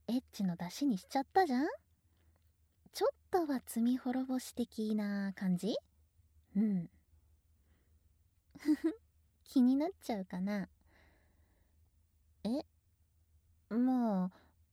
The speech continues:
お昼行って、買い物行って、結局最後まで一緒だったかな。なんだかんだ楽しかったし。やっぱり女の子の扱いに慣れてるなーっ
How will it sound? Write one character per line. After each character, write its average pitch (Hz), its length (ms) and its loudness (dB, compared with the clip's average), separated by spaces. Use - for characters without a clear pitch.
お 320 80 0
昼 370 320 2
行 233 120 0
っ - 40 -20
て、 190 280 -2
買 226 260 -2
い - 20 0
物 208 300 0
行 190 100 -2
っ - 60 -16
て、 185 380 -2
結 - 240 -10
局 - 240 -6
最 415 240 2
後 453 160 -2
ま 220 100 2
で 190 100 -2
一 180 140 -2
緒 - 160 -4
だ 220 80 0
っ 226 60 -2
た - 160 -10
か 180 140 -8
な。 175 360 -4
な 208 220 -4
ん 190 40 2
だ 185 100 0
か 254 140 0
ん 349 40 0
だ 220 80 2
楽 196 240 0
し - 80 -10
か 415 100 0
っ - 40 -2
た 220 120 -4
し。 - 220 -14
や 233 140 0
っ - 140 -10
ぱ 262 140 2
り 190 140 2
女 285 300 0
の 427 100 -2
子 233 140 -2
の 190 140 0
扱 185 340 -4
い 214 80 0
に 214 140 0
慣 285 100 2
れ 339 140 0
て 285 100 0
る 269 100 0
な 302 140 2
ー 381 280 -4
っ - 20 -18